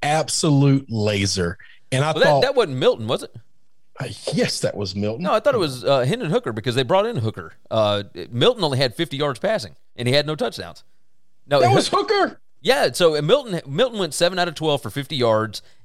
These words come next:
Speaker 2: and,
Speaker 1: Son of
Speaker 2: and
Speaker 1: a
Speaker 2: they brought in
Speaker 1: bitch.
Speaker 2: Hooker, fifteen out of twenty-one, a hundred eighty-eight yards, two touchdowns,
Speaker 1: Oh,
Speaker 2: one
Speaker 1: Hooker's
Speaker 2: interception.
Speaker 1: the dude that's giant, right?
Speaker 2: Well, both of them are, both of them are big.
Speaker 1: Well,
Speaker 2: But
Speaker 1: yeah, but
Speaker 2: Milton's
Speaker 1: Hooker's
Speaker 2: the
Speaker 1: got, Ho-, all right, Hooker's got arms.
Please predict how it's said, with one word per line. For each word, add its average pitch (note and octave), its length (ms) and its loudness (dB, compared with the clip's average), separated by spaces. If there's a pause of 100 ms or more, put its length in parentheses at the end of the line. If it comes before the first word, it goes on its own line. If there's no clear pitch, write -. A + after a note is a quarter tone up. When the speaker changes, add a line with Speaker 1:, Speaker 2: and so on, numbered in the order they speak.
Speaker 2:
and, A#2 180 0
Speaker 1:
Son A2 80 0
of G#2+ 60 -2
Speaker 2:
and A#2+ 40 0
Speaker 1:
a - 40 2
Speaker 2:
they B2 80 0
brought C#3+ 200 4
in C#3 100 -2
Speaker 1:
bitch. A2 40 0
Speaker 2:
Hooker, A#2+ 260 -2
fifteen C#3+ 460 -6
out A2+ 100 0
of G2+ 60 -8
twenty-one, B2+ 500 -4
a G#2+ 60 -2
hundred C3 260 -2
eighty-eight A#2 300 0
yards, G#2+ 400 -2
two D3 140 -4
touchdowns, A2 480 -2
Speaker 1:
Oh, B3+ 80 2
Speaker 2:
one G3+ 80 4
Speaker 1:
Hooker's D4+ 340 2
Speaker 2:
interception. A#3 100 -2
Speaker 1:
the G#3 80 0
dude A#3+ 100 2
that's F#3 180 0
giant, D3 500 0
right? A#2 340 -2 (340)
Speaker 2:
Well, F3 180 4
both B3 200 4
of E3 100 2
them B2 120 -4
are, G2+ 60 -16 (240)
both F#3+ 160 -4
of A#2 100 0
them G2+ 40 -8
are F2+ 40 -12
big. F2 400 -6 (280)
Speaker 1:
Well, E3+ 140 6
Speaker 2:
But F3 80 4
Speaker 1:
yeah, A3 120 6
but - 60 6
Speaker 2:
Milton's F3+ 180 4
Speaker 1:
Hooker's F3 300 4
Speaker 2:
the D#3+ 60 0
Speaker 1:
got, A#2+ 120 0 (220)
Ho-, - 200 2
all E3 80 2
right, C#3 100 2
Hooker's F#3 320 2
got C3+ 240 0
arms. C#3+ 540 2